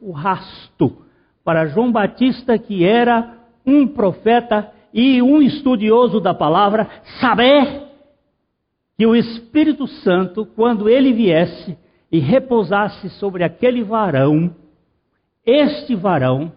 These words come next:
seria a figueira. Seria aquele que viria trazer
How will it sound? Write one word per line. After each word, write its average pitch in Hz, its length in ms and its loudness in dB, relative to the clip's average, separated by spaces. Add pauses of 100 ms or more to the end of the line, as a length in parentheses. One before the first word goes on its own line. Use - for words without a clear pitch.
(760)
seria 185 440 0
a 175 400 -4 (160)
figueira. 139 640 -4 (3000)
Seria 247 720 2 (760)
aquele 233 480 0
que 220 180 -2
viria 208 460 2
trazer 214 840 -2